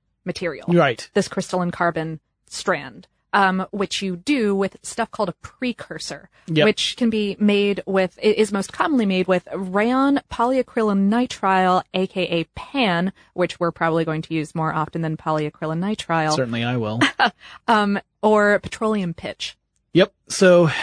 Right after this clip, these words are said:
Speaker 2: these, uh, precursor fibers, with the exception of petroleum pitch, this is all stuff that we are making synthetically.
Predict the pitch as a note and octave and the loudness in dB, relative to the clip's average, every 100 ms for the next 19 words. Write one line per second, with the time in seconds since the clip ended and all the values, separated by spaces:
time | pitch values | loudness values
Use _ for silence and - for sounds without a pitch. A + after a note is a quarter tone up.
0 | - F3 F#3 A3 F#3 E3 D3+ - G#3 F#3+ | -6 0 2 4 6 6 4 0 0 2
1 | E3 D3+ D#3 D3+ E3 E3 D3 - E3+ D#3 | 2 0 2 2 4 2 2 -4 -2 2
2 | E3 - D#3 C#3+ E3 D3 D3 B2 - D3+ | 2 2 0 0 -2 -2 -4 -6 -4 -2
3 | C#3 A#2+ - F3 C3 - E3 D3+ D3 D3+ | -2 -2 0 0 0 -2 -2 -2 0 2
4 | C#3+ - D#3 C3 D3+ D3+ D3 D3 C3 C3+ | 2 0 0 0 -2 0 0 0 0 0
5 | D3 D3 D3 C3+ - C3+ B2 E3 D#3 B2+ | 0 0 -2 -4 -4 -6 -2 2 2 0
6 | - B2 | -4 -4